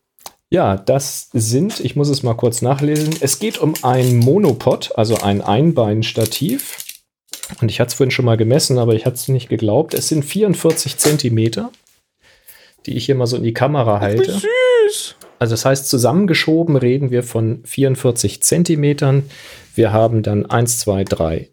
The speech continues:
Speaker 1: vier, ähm, Schraubzwingen, wie nennt man sie,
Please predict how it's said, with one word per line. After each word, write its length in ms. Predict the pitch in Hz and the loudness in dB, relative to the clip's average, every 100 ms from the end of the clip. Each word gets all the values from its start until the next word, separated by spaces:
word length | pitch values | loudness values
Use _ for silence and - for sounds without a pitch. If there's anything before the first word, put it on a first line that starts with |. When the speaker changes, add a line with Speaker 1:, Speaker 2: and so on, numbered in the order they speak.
| - | -10
Speaker 1:
vier, 760 | - - - 165 170 160 147 - - _ _ _ - - | -8 -6 -4 0 2 2 -2 -8 -20 _ _ _ -12 -8
ähm, 280 | - 120 110 - - - _ - - - - | -2 0 0 -2 -10 -20 _ -16 -12 -12 -6
Schraubzwingen, 2500 | - - - 107 104 120 147 - - - - - - - _ _ - - 143 165 156 156 147 - - | -4 -2 -2 0 2 2 2 -6 -10 -8 -8 -10 -16 -18 _ _ -4 0 0 0 0 -2 -6 -12 -10
wie 60 | |
nennt 260 | 120 127 139 | -8 -6 -8
man 160 | 123 | -8
sie, 240 | 123 120 | -6 -6